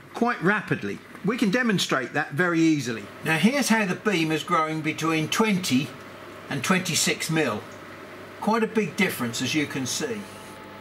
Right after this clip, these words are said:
Okay, so here's the top of the block, and we're looking up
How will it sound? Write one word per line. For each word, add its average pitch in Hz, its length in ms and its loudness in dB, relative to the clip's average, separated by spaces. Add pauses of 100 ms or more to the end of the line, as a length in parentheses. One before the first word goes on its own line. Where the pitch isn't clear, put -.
(840)
Okay, 127 300 0
so 147 160 -2
here's 214 240 -2
the 151 80 -2
top 190 240 -2
of 131 80 -8
the 123 40 0
block, - 500 -4 (600)
and 123 100 2
we're 180 140 2
looking 196 400 0
up - 320 -2